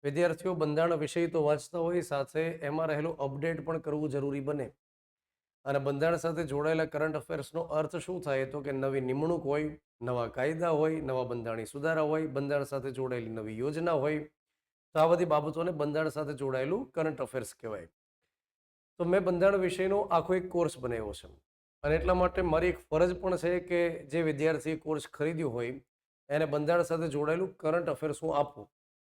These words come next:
અને એટલા માટે નિયમિતપણે દર અઠવાડિયે બંધારણ સાથે જોડાયેલી કોઈ એકદમ તાજે તાજી ઘટના હોય, સુપ્રીમ કોર્ટના જજમેન્ટ હોય, સુપ્રીમ કોર્ટે કોઈ અર્થઘટન કર્યું હોય, તો એને હું પીરસી દઉં.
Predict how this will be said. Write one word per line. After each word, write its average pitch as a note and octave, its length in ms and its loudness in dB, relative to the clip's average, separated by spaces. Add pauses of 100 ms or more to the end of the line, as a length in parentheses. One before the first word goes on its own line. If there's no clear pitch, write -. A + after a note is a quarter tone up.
(300)
અને D3+ 160 4
એટલા F3+ 200 4
માટે F#3+ 640 2 (160)
નિયમિતપણે D#3+ 840 4
દર F3+ 240 4
અઠવાડિયે C#3+ 540 4
બંધારણ D#3 440 6
સાથે E3+ 300 4
જોડાયેલી D#3+ 440 4
કોઈ E3 360 -2
એકદમ D#3 380 0
તાજે D#3 400 2
તાજી D#3 260 2
ઘટના D#3+ 320 0
હોય, E3+ 340 0 (580)
સુપ્રીમ E3+ 280 2
કોર્ટના D#3 280 0
જજમેન્ટ C#3+ 460 0
હોય, D#3+ 340 0
સુપ્રીમ D#3+ 420 -2
કોર્ટે D#3+ 280 0
કોઈ D#3 260 2 (100)
અર્થઘટન D#3+ 560 -2
કર્યું F3+ 280 2
હોય, F3 200 4 (500)
તો F#3+ 60 0
એને F#3+ 100 6
હું G3+ 140 6
પીરસી F#3+ 320 0
દઉં. G2+ 220 -8